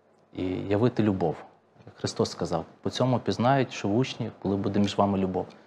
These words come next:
Хіба змінилась Євангеліє? Чи Христос став інший? І, і пе-, воно православ'я, воно вселенське, воно універсальне, і тому автокефалія — це не є незалежність. Це в такому нашому розумінні, е, локальному незалежність, бо ми хочемо від Росії відмежуватися.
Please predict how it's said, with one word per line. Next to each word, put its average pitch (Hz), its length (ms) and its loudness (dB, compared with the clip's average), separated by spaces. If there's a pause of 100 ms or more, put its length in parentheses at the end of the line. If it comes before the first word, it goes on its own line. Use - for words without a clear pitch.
(160)
Хіба 110 240 4
змінилась 107 460 2
Євангеліє? 135 400 0 (580)
Чи - 140 6
Христос - 420 2
став 117 200 -2
інший? 104 360 -4 (1200)
І, 95 220 -4
і 90 240 -4
пе-, 95 320 0
воно 104 220 4
православ'я, 107 560 4
воно 95 200 2
вселенське, 117 680 4
воно 92 160 0
універсальне, 101 680 2
і - 20 0
тому 110 200 2
автокефалія — 110 580 4
це - 120 -4
не 107 100 2
є 151 180 6 (420)
незалежність. 104 800 6 (160)
Це - 120 -2
в - 40 -2
такому 120 300 4
нашому 113 360 4
розумінні, 117 600 4 (400)
е, 95 200 -2
локальному 110 580 4
незалежність, 107 540 4
бо 107 80 2
ми 110 120 6
хочемо 110 280 4
від 104 80 6
Росії 113 280 6
відмежуватися. 90 840 0